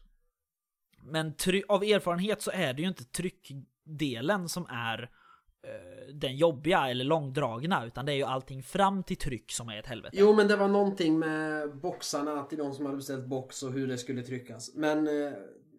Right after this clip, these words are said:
Speaker 2: det är ingen nyhet så, för det är ingen annan som kan hoppa på det tåget.
Speaker 1: Nej,
Speaker 2: I och för sig.
Speaker 1: och det kommer väl inte finnas att köpa, va? Utanför?
Speaker 2: Nej,
Speaker 1: Nej.
Speaker 2: tror jag inte.
Speaker 1: Eh, då har vi ju en annan då som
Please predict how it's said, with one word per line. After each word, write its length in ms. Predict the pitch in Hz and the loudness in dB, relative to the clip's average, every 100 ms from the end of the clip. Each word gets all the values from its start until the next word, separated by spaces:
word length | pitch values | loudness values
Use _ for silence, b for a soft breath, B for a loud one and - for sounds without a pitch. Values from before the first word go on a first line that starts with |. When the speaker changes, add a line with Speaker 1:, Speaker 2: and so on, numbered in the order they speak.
| - - | -20 -20
Speaker 2:
det 140 | - 170 | -6 0
är 20 | |
ingen 140 | 170 | 2
nyhet 320 | 165 151 - | 4 4 2
så, 180 | 165 160 | 0 0
för 100 | - | 2
det 40 | 147 | 2
är 20 | |
ingen 120 | 160 | 2
annan 120 | 147 | 0
som 120 | 139 | -2
kan 100 | 135 | -4
hoppa 200 | 139 143 | -4 -4
på 200 | 143 156 | -4 -2
det 100 | 143 | -2
tåget. 440 | 120 117 131 139 - - _ _ - | -2 -6 -8 -10 -16 -20 _ _ -2
Speaker 1:
Nej, 180 | 196 156 | 0 0
Speaker 2:
I 20 | |
och 40 | |
för 60 | - | 0
sig. 80 | 170 | 2
Speaker 1:
och 60 | |
det 220 | 175 175 | 4 4
kommer 240 | 170 180 175 | 2 -2 -2
väl 100 | 180 | -4
inte 120 | - | -6
finnas 280 | 160 131 131 | -10 -10 -10
att 60 | 143 | -10
köpa, 280 | 120 - 165 | -8 -8 -10
va? 120 | - _ _ _ - | -12 _ _ _ -16
Utanför? 500 | 139 - 117 151 143 | -14 -12 -10 -8 -4
Speaker 2:
Nej, 200 | 147 139 - _ | -4 -6 -10 _
Speaker 1:
Nej. 120 | 135 | -8
Speaker 2:
tror 120 | 151 | -8
jag 40 | 123 | -8
inte. 180 | 120 b b _ - | -12 b b _ -16
Speaker 1:
Eh, 380 | 131 120 117 - | -12 -12 -12 -2
då 80 | 202 | 2
har 120 | 240 | 4
vi 80 | 233 | 4
ju 60 | |
en 80 | 233 | 2
annan 360 | 220 220 285 262 | 0 0 -2 0
då 240 | 135 120 - | 0 -2 -10
som 420 | - 160 139 143 | -10 -6 -6 -8